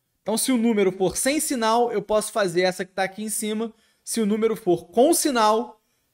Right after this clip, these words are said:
eu tenho que fazer essa expansão que tá aqui embaixo, tá? Então, a gente vai ver, é, instruções que fazem justamente isso. Então, por exemplo,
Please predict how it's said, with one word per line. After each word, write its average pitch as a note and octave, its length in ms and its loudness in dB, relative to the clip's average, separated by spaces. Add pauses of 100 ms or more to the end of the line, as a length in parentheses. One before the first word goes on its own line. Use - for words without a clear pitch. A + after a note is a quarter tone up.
(120)
eu F#3+ 140 4
tenho F#3 300 -4
que F#3 80 -18
fazer D#3+ 300 0
essa D#3+ 260 0
expansão F3 520 -6
que - 100 -20
tá E3 160 -4
aqui D#3+ 200 -8
embaixo, B2+ 520 -8 (340)
tá? A#2+ 280 -14 (2250)
Então, G#3+ 220 -2
a A3+ 60 4
gente A#3 200 -2
vai A#3 140 4
ver, G3+ 360 2 (200)
é, F3+ 560 4
instruções A#3+ 640 -2
que A#3+ 100 -8
fazem A3 320 0
justamente B3 560 -4
isso. E3 300 0
Então, G3 220 -4
por A3 100 0
exemplo, D#3 520 -2